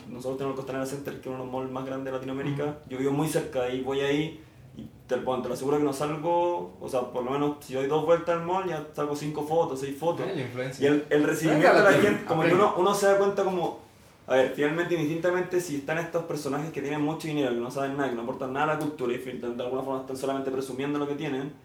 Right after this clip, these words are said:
Speaker 1: eh, el trabajo es lo que demuestra. Y en mi caso particular fue mi trabajo lo que demostró que yo, eh, estoy donde estoy.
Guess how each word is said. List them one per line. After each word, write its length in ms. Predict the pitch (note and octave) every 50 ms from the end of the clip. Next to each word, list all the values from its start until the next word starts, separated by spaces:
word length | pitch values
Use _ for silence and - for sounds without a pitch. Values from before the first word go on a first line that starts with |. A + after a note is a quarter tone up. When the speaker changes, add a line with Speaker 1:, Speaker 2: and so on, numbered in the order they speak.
| - _ - - _ -
Speaker 1:
eh, 400 | - A#2+ A#2+ A#2 A2+ - - - - - _ _ _ _ - _ _ -
el 160 | - C3 C3 C3
trabajo 400 | C#3+ C3+ C3+ D3 D#3+ - F#3 F3
es 40 |
lo 60 | F3 E3
que 80 | D#3+ D#3+
demuestra. 400 | D3 C3+ C#3 C#3+ - - - - - - - - - - _ _ _ _ _ - _
Y 80 | - B2
en 40 | B2
mi 80 | B2+
caso 180 | C3 D3 D3+ E3
particular 440 | E3 D#3+ - - C#3 C3+ D3 D3+ D3
fue 180 | D3 - D#3 C#3
mi 200 | C3+ C#3+ F3 F3
trabajo 640 | E3+ D#3+ D3+ C#3+ C3+ C3+ - - A#2+ - - - - - -
lo 160 | C3+ B2+ B2
que 100 | A#2+ B2+
demostró 460 | B2 B2 B2+ C3 B2+ - B2+ B2+ B2
que 160 | B2 B2+ B2
yo, 460 | B2 C3 C3+ C3 B2+ C3 C3 B2+ B2+ - - - - - _ -
eh, 160 | - - - - - - - - - -
estoy 240 | - - - C#3
donde 160 | C#3 C#3 C3+ B2+
estoy. 240 | - - B2+ A#2+